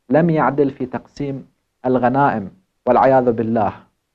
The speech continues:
أو مثلا أحدهم يأتي ويجذب رسول الله صلى الله عليه وآله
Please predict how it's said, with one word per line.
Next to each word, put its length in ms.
أو 160
مثلا 440
أحدهم 460
يأتي 360
ويجذب 600
رسول 380
الله 240
صلى 260
الله 280
عليه 340
وآله 520